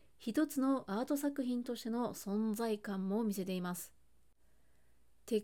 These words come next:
骨と赤レンガの組み合わせが美しいボイラー室は、現在はレッドドットデザインミュージアムという美術館として利用されています。ルール博物館は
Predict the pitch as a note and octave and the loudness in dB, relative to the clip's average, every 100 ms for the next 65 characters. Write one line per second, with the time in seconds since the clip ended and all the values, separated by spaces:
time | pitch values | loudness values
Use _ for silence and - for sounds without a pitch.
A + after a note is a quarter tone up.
0 | - C4+ - C#4 C4+ - A3+ C#4 C#4 D4+ | 2 -2 4 6 8 6 4 4 6 8
1 | C4+ A#3+ A#3+ F#3 - G3+ G#3 G#3 G#3 G3+ | 8 6 4 2 2 4 6 6 4 2
2 | F#3+ F#3+ - G3+ - G3+ F#3+ F#3+ F#3+ F#3 | 2 0 -2 -2 2 2 2 2 2 2
3 | F#3 - F#3 F#3 F3+ - - - - - | 0 -2 -2 0 -2 -6 -20 -20 -20 -20
4 | - A3 A#3+ A3+ G#3+ G3 G3 G3 F#3+ F#3+ | -8 0 2 4 4 4 4 2 0 -2
5 | F#3+ F3+ E3+ G#3+ A3 F#3+ F#3+ F#3 - B3+ | 0 0 4 4 4 0 -2 -4 -6 -2
6 | A#3+ A#3+ A#3+ B3 A#3+ A#3 B3 B3 G3 G3+ | 2 4 4 2 2 2 4 2 2 2
7 | G3 A3+ - - D4+ A#3+ - - G3 C4 | 2 0 -2 0 4 4 4 0 -2 -2
8 | D4 D4 C#4+ C4+ C4+ - C#4+ D4 F#3 F#3 | 0 4 4 2 -2 -2 2 2 2 0
9 | E3+ F3+ F3 F3+ E3+ E3+ - - - - | 0 -2 -2 0 -2 -2 -6 -10 -18 -20
10 | - - - - - - _ - - - | -20 -20 -20 -20 -20 -20 _ -20 -20 -20
11 | - - - - - A#3 C#4+ D4 C#4+ C#4+ | -20 -20 -20 -20 -4 6 8 10 8 6
12 | D4 C#4+ - B3 G3+ G3+ F#3+ | 2 2 2 4 4 4 2